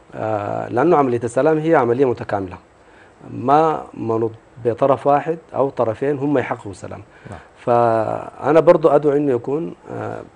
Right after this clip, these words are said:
Speaker 1: يكون في تزامن مع ما يدور في جوبا بين الأحزاب السودانية الموجودة هنا. برضو واحدة من ال-، واحدة من فرص السلام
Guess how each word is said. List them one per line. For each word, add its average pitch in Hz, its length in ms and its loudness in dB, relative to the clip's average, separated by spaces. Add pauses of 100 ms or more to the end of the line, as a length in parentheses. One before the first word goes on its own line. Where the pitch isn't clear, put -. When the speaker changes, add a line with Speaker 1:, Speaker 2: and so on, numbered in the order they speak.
(560)
Speaker 1:
يكون 117 260 -2
في 165 140 -2
تزامن 139 500 4 (760)
مع 104 340 -6
ما 113 200 0
يدور 139 240 2
في 127 140 -4
جوبا 139 420 -2 (100)
بين 110 220 0
الأحزاب 135 600 -4
السودانية 135 460 -4
الموجودة 156 380 -6
هنا. 151 160 -8 (540)
برضو 175 320 4
واحدة 180 260 4
من 151 140 2
ال-، 104 640 -4
واحدة 147 300 -2
من 113 260 -2
فرص 113 320 -6
السلام 127 440 -4